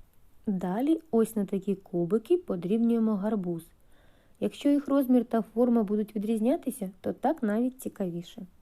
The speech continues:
Вода закипіла, всипаємо подрібнений гарбуз і відварюємо буквально п'ять хвилин.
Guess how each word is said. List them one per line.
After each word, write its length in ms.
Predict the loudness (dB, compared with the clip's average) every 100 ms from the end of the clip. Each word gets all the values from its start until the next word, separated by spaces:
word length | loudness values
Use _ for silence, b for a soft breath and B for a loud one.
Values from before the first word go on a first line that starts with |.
| -20 _ _ _ -8
Вода 380 | 0 2 2 0
закипіла, 720 | -2 -4 -8 -4 0 2 2 -4 -18 -20
всипаємо 720 | -6 -4 -2 -2 0 0 0
подрібнений 600 | -2 -4 -2 2 2 2 0
гарбуз 420 | -4 -4 -6 -8 -12 b b b b 2
і 120 | 4
відварюємо 600 | 4 2 0 0 2 0
буквально 540 | 0 -2 0 2 2
п'ять 280 | 0 -2 -4
хвилин. 480 | -6 -4 -2 -4